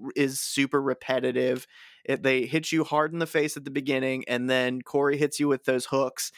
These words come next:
and then it just, like, tapers out into some weird shit. Every song is, like, completely different in that way, and I fu-, <sighs> nobody else does it the way that they do it, you know what I mean?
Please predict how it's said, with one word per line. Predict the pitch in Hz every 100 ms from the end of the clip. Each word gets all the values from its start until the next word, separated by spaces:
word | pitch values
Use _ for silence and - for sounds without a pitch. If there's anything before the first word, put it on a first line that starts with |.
| - - -
and | 131 131
then | 127
it | 127
just, | 113 123 -
like, | 117 113 - -
tapers | 147 143 131 127
out | 127 127
into | 120
some | 113 127 120
weird | 120 123 117
shit. | - 110 - - _ -
Every | 143 147
song | 143 139 131 127
is, | 117
like, | 117 117
completely | 135 120 131 120 120
different | 123 123 131 -
in | 113
that | 117 110 107
way, | 110 117 113
and | 120 120 -
I | 147
fu-, | - 208 - - - -
<sighs> | - - _ 165
nobody | 185 220 262
else | 247 214 135
does | 147 170 151
it | -
the | 123
way | 120
that | 117 110
they | 113 120
do | 123 120
it, | 98
you | 127
know | 139
what | 156
I | 151
mean? | 170 208